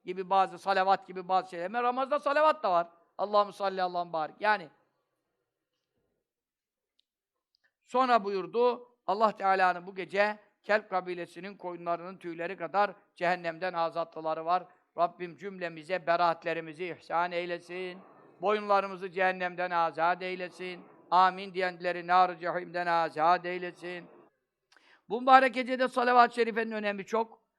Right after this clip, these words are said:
Resulullah sallallahu aleyhi ve sellem buyuruyor, "Vellezî ba'ateni bil hak nebiyyen men salli aleyhi fi hâdihil leyle yu'tâ sevâben nebiyyin vel murselîn vel melâiketi ven nâsi ecmaîn."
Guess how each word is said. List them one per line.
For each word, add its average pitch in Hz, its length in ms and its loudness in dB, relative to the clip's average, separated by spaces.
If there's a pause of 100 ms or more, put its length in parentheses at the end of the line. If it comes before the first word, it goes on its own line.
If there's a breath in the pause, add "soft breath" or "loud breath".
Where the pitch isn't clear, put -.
(180)
Resulullah 233 380 0
sallallahu 214 320 -2
aleyhi 208 100 6
ve 202 40 -18
sellem 202 180 -8
buyuruyor, 226 440 0 (380 soft breath)
"Vellezî 226 480 2
ba'ateni 214 500 0
bil 208 60 -4
hak 202 180 0
nebiyyen 220 440 -4
men 208 140 -4
salli 226 340 -2
aleyhi 208 360 2
fi 208 100 -2
hâdihil 196 320 -2
leyle 233 220 0
yu'tâ 208 480 0
sevâben 202 580 2
nebiyyin 202 440 -8
vel 190 140 -4
murselîn 202 640 -6
vel 190 120 0
melâiketi 208 760 0
ven 196 140 -8
nâsi 185 300 2
ecmaîn." 190 440 -4